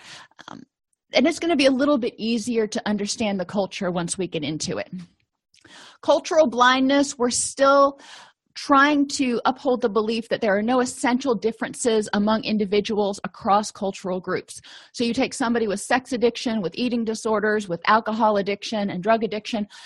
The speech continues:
they've all got addiction, so we're gonna put 'em in a, in the same room. Well, that doesn't work.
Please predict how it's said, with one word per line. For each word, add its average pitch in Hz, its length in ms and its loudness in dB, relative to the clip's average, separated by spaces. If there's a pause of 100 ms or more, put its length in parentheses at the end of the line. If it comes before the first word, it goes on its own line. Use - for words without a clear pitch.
(460)
they've 349 120 2
all 339 160 6
got 311 140 2
addiction, 226 480 -2
so 208 120 -4
we're 202 100 0
gonna 196 120 -2
put 220 200 0
'em 202 100 0
in 185 100 -2
a, 175 140 -6 (140)
in 214 80 0
the 180 60 -2
same 170 280 -4
room. 156 240 -6 (840)
Well, 370 180 -4
that 311 200 4
doesn't 196 300 0
work. 170 400 0